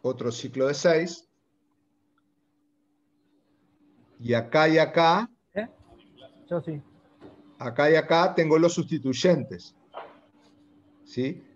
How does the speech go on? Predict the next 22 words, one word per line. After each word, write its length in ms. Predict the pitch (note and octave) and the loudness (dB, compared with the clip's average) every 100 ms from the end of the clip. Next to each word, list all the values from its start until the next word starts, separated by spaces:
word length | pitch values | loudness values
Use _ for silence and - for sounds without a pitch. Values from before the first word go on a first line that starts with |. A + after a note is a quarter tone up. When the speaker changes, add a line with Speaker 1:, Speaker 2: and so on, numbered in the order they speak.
| _ | _
Speaker 1:
Tengo 260 | - B2 B2+ | -6 0 2
el 60 | B2+ | 0
sustituyente 840 | C3 B2 C3 C3+ A#2+ E3 C#3+ C#3 | -4 -6 -6 -4 0 0 0 -2
del 160 | A2 G#2+ | -2 -2
anhídrido 500 | A2+ B2+ B2+ C#3 C#3 | -4 -4 -2 0 0
maleico 800 | D3 D#3 D#3+ D#3+ F3 G#3 A#3+ _ _ _ _ | 0 2 2 0 0 0 -2 _ _ _ _
y 120 | A#2+ A2+ | -10 -6
tengo 320 | B2 B2+ C3+ | -4 0 2
los 140 | E3 | 0
protones. 720 | E3 C#3 B2+ C3 G2+ F#2 - _ _ _ _ _ _ _ _ _ _ _ _ | 0 -2 0 -2 -2 -8 -18 _ _ _ _ _ _ _ _ _ _ _ _
¿Para 280 | B2+ C#3 C#3+ | 0 2 2
qué 120 | E3 | 4
lado 300 | E3 E3 D3+ | 6 6 6
me 80 | C3+ | 2
están 280 | A#2+ D3 C#3 | 0 -2 0
quedando 460 | C#3 B2 A#2+ A2+ | 2 2 0 -4
acá? 300 | A2 G#2+ G2 - _ _ _ _ _ _ _ _ _ _ _ _ _ _ _ _ _ _ _ _ _ _ _ _ _ _ _ _ | -6 -6 -12 -14 _ _ _ _ _ _ _ _ _ _ _ _ _ _ _ _ _ _ _ _ _ _ _ _ _ _ _ _
Cuando 280 | - B2 B2 | -6 -4 -2
yo 220 | A#2+ D3 | 0 2
haga 180 | C#3 C3+ | 4 4
este 200 | C3 C#3+ | 2 0
movimiento. 840 | B2+ B2 B2 A#2+ B2 A2+ G2 G#2 | -2 -2 -4 -4 -6 -6 -8 -14